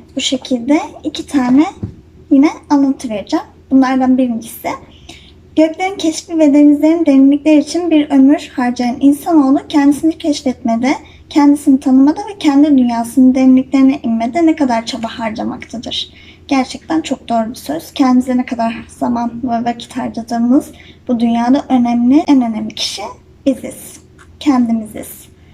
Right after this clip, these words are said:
"Her eser bir planın sonucudur. Her şey bir ölçüye göre şekillenir. İnsan da öyledir." E, tabii ki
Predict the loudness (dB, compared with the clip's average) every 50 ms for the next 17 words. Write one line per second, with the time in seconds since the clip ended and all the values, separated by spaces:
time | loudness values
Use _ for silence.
0 | -20 -20 -20 -20 -20 _ _ _ _ -20 -20 -12 -6 -4 -4 -4 -2 -4 -4 -4
1 | -4 -4 -4 -2 -2 -2 -4 -4 0 0 0 0 0 -2 -4 0 2 2 2 2
2 | 0 -2 -4 -4 -4 -4 -4 -2 0 0 0 0 0 0 2 2 2 2 2 0
3 | -2 -2 -2 -2 -2 0 0 -4 -6 -6 -8 -12 -12 -10 -8 -2 0 2 2 0
4 | 0 0 2 2 2 2 0 -6 -4 -4 -6 -6 -6 -6 -8 -8 -10 -12 -12 -12
5 | -14 -14 _ -20 -20 -20 _ _ -16 -10 -4 -4 -4 -4 -4 -8 -4 -4 -4 -4